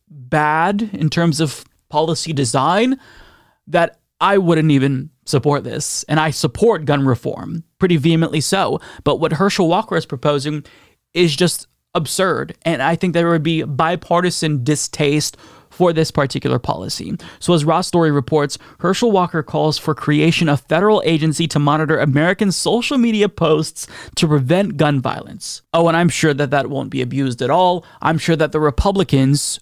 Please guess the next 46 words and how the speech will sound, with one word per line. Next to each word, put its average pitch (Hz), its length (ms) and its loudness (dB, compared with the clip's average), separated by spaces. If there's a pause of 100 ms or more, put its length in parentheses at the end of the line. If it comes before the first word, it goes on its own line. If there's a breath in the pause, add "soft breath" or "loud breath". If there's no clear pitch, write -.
who 160 360 2
you 151 400 2
are 147 100 2
counting 175 500 0
on 139 180 0
to 135 100 -4
vote 185 240 0
for - 160 -8
you, 143 160 0
who 151 160 2
already 180 340 2
think 165 240 -2
that 147 140 -2
social 147 320 -2
media 139 280 2
is 147 220 -2
discriminating 151 640 -2
against 190 440 -2
them, 160 280 2 (460 loud breath)
are 175 100 0
gonna 170 180 0
support 143 400 -4
this. - 400 -8 (1120)
I 196 160 0
don't 151 340 0
support - 380 -6
this. - 380 -10 (220)
That's 165 260 -4
too 143 180 0
broad. 175 480 2 (380 loud breath)
Uh, 170 260 2
you 180 220 0
can 190 160 0
create 165 260 0
a 147 60 2
federal 160 580 0
registry 151 560 -2
for 135 160 0
gun 127 220 0
owners. 143 400 -2
I 131 80 0
think 147 220 -4
that 139 120 -2
would 147 100 -2
make 123 240 0
sense, 160 360 -4